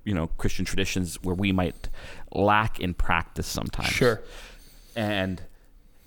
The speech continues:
Speaker 1: they're so important and vital. And so, yeah, like, totally. And I think when that stuff starts to happen, it gets,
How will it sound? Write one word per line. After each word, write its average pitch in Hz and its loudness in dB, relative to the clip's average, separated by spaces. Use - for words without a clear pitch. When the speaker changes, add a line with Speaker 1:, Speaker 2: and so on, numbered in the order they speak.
Speaker 1:
they're 113 -2
so 170 0
important 98 -2
and 90 0
vital. 90 2
And 95 0
so, 95 4
yeah, 131 2
like, 101 2
totally. 131 4
And 104 4
I 101 6
think - 2
when 104 4
that 95 6
stuff 98 2
starts 90 2
to 80 -2
happen, 90 0
it 80 -4
gets, - -4